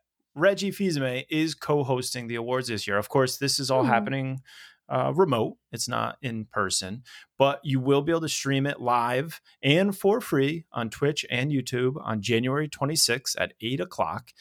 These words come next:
Speaker 1: Animal Crossing has been nominated for Game of the Year, like I said, but also Best Music, which it will lose. I g-, guarantee it's not winning that one because some of the other nominees are one hundred percent better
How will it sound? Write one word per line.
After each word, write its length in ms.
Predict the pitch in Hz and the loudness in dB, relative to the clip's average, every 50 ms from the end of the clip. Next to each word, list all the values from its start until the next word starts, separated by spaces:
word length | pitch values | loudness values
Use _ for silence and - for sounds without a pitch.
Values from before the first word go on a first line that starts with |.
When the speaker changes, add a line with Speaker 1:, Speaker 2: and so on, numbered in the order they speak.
| - - - - _ | -20 -20 -20 -4 _
Speaker 1:
Animal 280 | - 139 151 165 175 175 | 2 4 4 4 2 0
Crossing 640 | 175 - 156 135 135 135 - - 156 160 170 175 170 - _ | 2 2 4 4 4 4 2 -2 -2 -4 -6 -8 -12 -14 _
has 300 | - - 127 127 120 113 | -2 2 2 2 2 2
been 160 | 127 127 120 | 0 0 2
nominated 440 | 131 131 135 139 139 135 139 139 131 | 4 2 2 2 2 0 -2 -2 -2
for 460 | - 127 120 117 117 113 107 98 - - | 0 2 2 4 4 4 2 0 -2 0
Game 180 | - 131 120 117 | 2 2 2 2
of 60 | 113 | 2
the 80 | 117 110 | 0 2
Year, 240 | 110 110 117 123 | 2 2 2 2
like 160 | 123 120 120 - | 2 -2 -2 -2
I 60 | - | -2
said, 340 | - - 135 123 131 151 143 - - - _ _ | 0 2 2 2 2 0 -2 -10 -16 -20 _ _
but 140 | - 147 - - | -2 -2 0 2
also 640 | 143 160 190 175 - - 180 165 151 147 147 156 151 - _ _ _ _ - | 2 4 4 4 2 4 4 6 6 6 4 2 0 -4 _ _ _ _ -6
Best 420 | 117 - 165 202 208 - - - - - | 0 2 4 4 4 2 0 -4 -6 -4
Music, 800 | 151 143 160 185 202 214 220 185 - 107 90 76 78 85 - - | -2 0 0 2 2 2 2 2 2 0 0 -2 -8 -10 -12 -4
which 320 | - 147 135 - - - - - | 0 2 2 2 2 -2 -4 -2
it 200 | 147 160 175 - _ - | -2 -2 -2 -4 _ -2
will 300 | 139 143 156 165 165 170 196 | 0 0 2 2 0 0 2
lose. 420 | 220 185 120 92 85 87 107 - - | 4 4 4 2 0 -4 -6 -2 0
I 220 | - 120 127 123 | 2 2 2 2
g-, 160 | 117 - - - - _ _ - | -2 -4 -12 -20 -20 _ _ 2
guarantee 400 | - 156 156 151 147 - - 127 | 4 4 4 4 2 2 2 2
it's 140 | 113 101 - | 2 2 2
not 180 | 127 110 107 110 | 2 2 2 2
winning 260 | 113 104 101 107 107 | -2 -4 -4 -4 -6
that 180 | 101 90 85 87 | -6 -6 -6 -6
one 160 | 98 101 101 | -6 -6 -6
because 280 | 117 110 - 110 98 | -6 -6 -2 0 2
some 140 | - 135 139 | 4 4 4
of 80 | 139 131 | 4 6
the 100 | 131 131 | 6 4
other 160 | 127 120 113 | 4 4 2
nominees 560 | 117 117 107 104 107 104 101 95 98 98 98 | 2 2 2 2 0 0 0 0 -2 -2 -2
are 280 | 98 92 95 90 87 - _ _ _ _ _ _ - | -2 -2 -2 -4 -4 -8 _ _ _ _ _ _ -2
one 180 | 123 120 113 | 0 2 2
hundred 200 | 110 117 110 101 - | 2 0 -2 -2 -4
percent 340 | - 104 - 110 98 95 - - _ | -4 -6 -6 -4 -6 -6 -10 -8 _
better 320 | - 104 101 98 95 95 | -4 -2 -2 -4 -6 -8